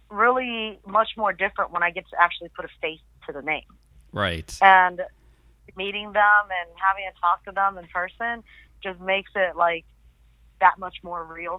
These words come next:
Speaker 1: to me 'cause, I don't know, I think I still am baffled at the fact that there's such awesome people out there willing to support me.
Speaker 2: Mm-hmm.
Speaker 1: And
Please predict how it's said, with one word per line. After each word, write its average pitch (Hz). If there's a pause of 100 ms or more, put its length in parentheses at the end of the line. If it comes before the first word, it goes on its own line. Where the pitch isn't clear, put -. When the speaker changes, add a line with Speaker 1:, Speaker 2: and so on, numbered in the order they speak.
Speaker 1:
to 196
me 214 (140)
'cause, 180 (1300)
I 214
don't 220
know, 202
I 190
think 262
I 233 (180)
still 208
am 175 (1500)
baffled 202 (760)
at 175 (300)
the 175 (100)
fact 175
that 180
there's 180 (100)
such 180 (760)
awesome 185
people 180
out 160
there 170
willing 170
to 156 (120)
support -
me. 190 (160)
Speaker 2:
Mm-hmm. 104
Speaker 1:
And 170